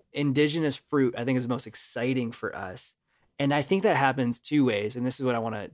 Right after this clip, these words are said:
kinda transition the rest of our time to. It, it happens when, um, the people that you're reaching out to then catch the vision for the gospel,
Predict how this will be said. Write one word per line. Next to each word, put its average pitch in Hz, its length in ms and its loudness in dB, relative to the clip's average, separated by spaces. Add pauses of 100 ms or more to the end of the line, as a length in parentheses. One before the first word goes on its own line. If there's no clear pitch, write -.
kinda 110 200 -4
transition 113 400 -6
the 110 40 -4
rest 107 160 -6
of 107 60 -8
our 104 60 -4
time 113 320 -6
to. 104 300 -8
It, 151 380 -2
it 151 80 4
happens 185 360 4
when, 139 400 4
um, 120 200 0
the 117 100 -2
people 151 400 0
that 135 160 2
you're 120 120 -2
reaching 120 380 -4
out 104 200 -6
to 135 180 2
then 117 160 -2
catch - 240 -8
the 104 80 -8
vision 110 240 -4
for 107 320 -6
the 113 140 -8
gospel, 117 520 -6